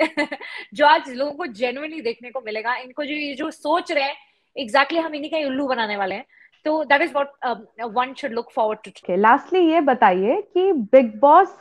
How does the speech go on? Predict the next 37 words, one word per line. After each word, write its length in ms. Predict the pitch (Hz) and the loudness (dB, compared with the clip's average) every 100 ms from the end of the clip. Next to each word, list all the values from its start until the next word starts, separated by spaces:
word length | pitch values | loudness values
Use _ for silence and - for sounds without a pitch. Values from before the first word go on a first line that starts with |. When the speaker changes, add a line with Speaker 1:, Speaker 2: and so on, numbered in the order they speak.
| - | -10
Speaker 2:
जो 180 | 226 277 | -4 -2
फाइनलिस्ट 680 | 269 208 214 247 294 302 220 | 2 2 2 2 2 2 -2
है, 100 | 196 | -2
जो 120 | 214 | -2
बचे 280 | 208 208 254 | -4 -4 -2
कुचे 240 | 247 254 | 0 -2
कंटेस्टेंट्स 680 | 247 214 208 208 285 262 208 | -2 -2 0 0 2 2 2
हैं, 80 | |
उनको 260 | 185 202 269 | 0 4 6
आपके 420 | 269 233 233 285 | 6 6 4 2
क्या 200 | 277 254 | 6 4
टिप्स 380 | 254 226 214 - | 6 2 2 0
रहेंगे? 460 | 175 156 147 - - - | 0 0 -2 -6 -8 0
Speaker 1:
I 40 | |
kind 260 | 392 427 415 | 0 0 -2
of 40 | 440 | -6
feel 240 | 381 370 415 _ _ - | -4 -4 -6 _ _ -4
कि 80 | |
यार 200 | 370 359 | 0 0
बहुत 320 | 302 277 349 - | 0 -4 -4 -4
सारा 240 | 349 370 | -6 -6
क्रिएटिव, 640 | 370 254 226 226 226 302 277 - 320 | -10 -12 -6 -6 -6 -8 -8 -16 -8
अ, 60 | 247 226 220 208 - | -2 0 0 -4 -8
बहुत 220 | - 254 | -8 -4
सारे 140 | 349 359 | -4 -4
क्रिएटिव 340 | 247 233 269 | -4 -4 -4
माइंड्स 320 | 202 254 247 | -6 -6 -8
जाते 280 | 202 185 208 | -6 -4 -4
हैं 60 | 202 | -6
एक 120 | 214 | -6
ऐसा 200 | 190 247 | -8 -8
शो 200 | - 220 | -6 -6
बनाने 360 | 202 180 196 | -4 -8 -8
के 120 | 196 214 | -10 -8
लिए 160 | 208 | -6
जो 100 | 208 | -4
एक, 220 | 226 196 | -4 -6